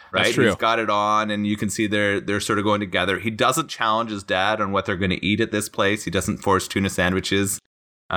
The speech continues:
Speaker 1: and sparkling water.
Speaker 2: I think he eats cake. I think his dad mentions that Mike ate some cake.
Speaker 1: Yeah, so, like, he's showing him a whole new way to live right now. But then, kind of strangely, he just picks, like, some large teen to challenge and say that his son is gonna beat him in an arm wrestle.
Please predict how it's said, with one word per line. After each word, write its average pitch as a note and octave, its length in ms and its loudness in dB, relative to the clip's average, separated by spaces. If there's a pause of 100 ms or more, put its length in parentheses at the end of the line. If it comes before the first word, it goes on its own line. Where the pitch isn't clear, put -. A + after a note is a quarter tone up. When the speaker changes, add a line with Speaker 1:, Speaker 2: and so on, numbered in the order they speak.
Speaker 1:
and F#2+ 140 -2
sparkling G2+ 400 0
water. F2+ 300 -2 (140)
Speaker 2:
I B2 60 -8
think A#3 200 -2
he D4+ 100 4
eats - 160 2
cake. - 500 -2
I - 80 -2
think G#3+ 200 0
his F3 120 2
dad D3+ 300 2
mentions D#3 300 -2
that A#2 260 0
Mike B2 180 0
ate D3+ 140 -2
some A#2 140 -6
cake. F#3+ 280 -4
Speaker 1:
Yeah, A#2 440 0
so, B2 460 -2
like, B2 320 -2
he's D3+ 160 0
showing F#3 340 0
him D3+ 160 -2
a A2+ 100 2
whole C#3+ 380 0
new B2+ 200 0
way A2+ 160 2
to G2+ 80 -2
live G2 300 0
right D#2+ 220 0
now. D#2+ 360 0 (200)
But C3+ 120 -6
then, F3 280 0 (180)
kind A#3+ 240 0
of - 60 0
strangely, A3 480 0
he C3 40 2
just C3+ 240 -4
picks, - 380 -2
like, A#2+ 220 0
some A#2+ 420 0 (140)
large C3+ 420 0
teen C#3+ 400 0
to G#2+ 140 -2
challenge A#2+ 520 -2
and G2+ 120 -4
say A#2+ 200 2
that A2+ 120 2
his G#2 140 -4
son B2+ 260 2
is A2+ 120 -2
gonna A2+ 160 0
beat G2 300 0
him G#2 220 0
in G2 80 2
an F2 100 -2
arm F#2+ 320 2
wrestle. D#2 360 -2